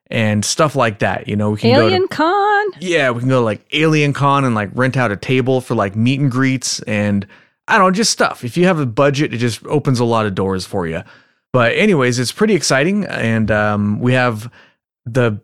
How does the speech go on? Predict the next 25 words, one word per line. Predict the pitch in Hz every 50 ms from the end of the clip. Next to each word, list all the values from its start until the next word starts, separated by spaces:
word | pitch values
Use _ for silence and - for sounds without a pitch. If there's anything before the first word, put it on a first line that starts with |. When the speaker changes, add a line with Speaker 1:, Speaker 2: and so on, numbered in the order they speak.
| _ - -
Speaker 1:
listenership | 131 135 160 170 - - 147 135 123 117 - - 131 135 -
to | - 135
do | 117 107 131 175 175
that | 131 110 107 -
now, | 98 101 101 117
and | 131 120
I | 104
really | 107 110 120 135 135 123 117
appreciate | 110 107 - - 170 180 147 - 127 104 101 -
it. | -
So | - - 107
thanks | 98 - - 139 139 151 151 - - - - - _ _ _
a | - 127
million | 113 117 131 160 165 131 113 110 107
for | 107 - 117 - - _ -
everybody | - 220 220 202 170 147 143 127 123 135 123 120 117
listening. | 117 123 131 - 156 156 180 202 190 - - - - - _ _ _
You | - 117
guys | 127 120 117 117 107
are | 117 110 107 107
really | 110 120 135 151 143 139 131
helping | 131 131 123 123 131 123
us | 123 -
out | - 127 123 117
here, | 123 139 165 180 -